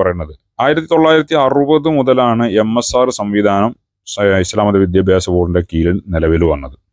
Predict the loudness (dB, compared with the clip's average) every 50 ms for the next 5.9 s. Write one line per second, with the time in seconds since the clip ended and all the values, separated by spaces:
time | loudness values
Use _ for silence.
0 | -20 -20 -20 -20 -20 _ _ _ _ _ _ _ _ _ _ _ _ _ _ _
1 | 0 2 2 2 2 2 2 2 0 0 0 0 -2 0 0 0 2 2 2 2
2 | 2 2 2 4 4 2 2 0 0 0 0 0 0 0 0 0 0 0 -2 -4
3 | -8 -12 _ _ _ _ _ _ _ _ _ _ _ _ _ _ _ _ _ _
4 | _ _ _ _ _ _ _ -2 0 2 2 2 2 2 2 2 2 2 0 0
5 | -2 -2 -2 -2 -2 -2 -2 -4 -4 -4 -2 -2 0 0 0 -2 -2 -4